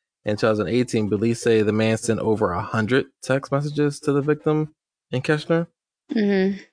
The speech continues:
Speaker 1: Um, that, that's not, that's not a lot of text messages.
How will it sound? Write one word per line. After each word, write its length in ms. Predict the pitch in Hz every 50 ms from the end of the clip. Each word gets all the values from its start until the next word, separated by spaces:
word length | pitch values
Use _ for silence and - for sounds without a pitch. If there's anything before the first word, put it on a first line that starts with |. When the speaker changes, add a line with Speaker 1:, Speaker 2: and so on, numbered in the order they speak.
| _ _ _ _ - -
Speaker 1:
Um, 220 | 123 123 120 120 117
that, 180 | 117 120 -
that's 200 | - 123 123 -
not, 320 | 131 135 127 101 90 - - - _
that's 140 | - 131 131
not 160 | 147 139 123
a 40 | 110
lot 320 | 104 107 98 80 - -
of 120 | - - 101
text 180 | - 123 110 107
messages. 580 | 98 98 113 113 - - - - - - -